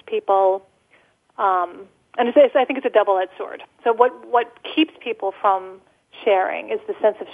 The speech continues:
shame and embarrassment. We really always have, we have this desire to present this sanitized, um, idealized version of ourselves. You know, so my Facebook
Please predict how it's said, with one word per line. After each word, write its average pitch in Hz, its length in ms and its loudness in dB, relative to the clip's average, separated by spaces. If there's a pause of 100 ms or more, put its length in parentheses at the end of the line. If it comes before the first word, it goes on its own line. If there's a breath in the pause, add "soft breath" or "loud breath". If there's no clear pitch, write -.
shame 190 280 -2
and 185 80 -2
embarrassment. 185 480 -2
We 220 60 2
really 269 200 8
always 208 320 6
have, 208 140 0
we 214 80 0
have - 160 -8
this 208 180 -14
desire 185 640 -2 (680 loud breath)
to 202 300 8
present 202 540 -2 (140)
this 185 140 2 (580)
sanitized, 196 880 2 (1200 soft breath)
um, 190 440 -2
idealized 208 640 4
version 196 240 -10
of 180 80 -18
ourselves. - 480 -14 (140)
You 208 80 -8
know, 185 180 -6
so 214 60 -8
my 190 140 0
Facebook 202 440 2